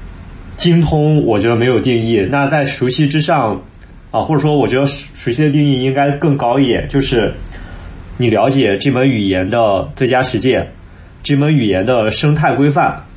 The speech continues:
以及这门语言的它自身的语言哲学。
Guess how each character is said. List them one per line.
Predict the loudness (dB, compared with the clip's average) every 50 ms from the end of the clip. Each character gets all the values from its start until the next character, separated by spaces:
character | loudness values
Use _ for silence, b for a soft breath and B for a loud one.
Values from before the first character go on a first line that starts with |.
| -20 -20 -20 -20 -16 -8 -4
以 | -4 -2
及 | 0 0 2 2 2 2
这 | 0 0 0 2
门 | 2 2 2
语 | 4 4 4
言 | 2 2 0 0 0 0
的 | 2 2 2 2 0
它 | -2 -2 -4
自 | -2 0 0 0
身 | 2 2 2
的 | 2 2 2
语 | 2 2 2
言 | 2 0 0
哲 | 0 0 0 0
学。 | 0 0 0 -2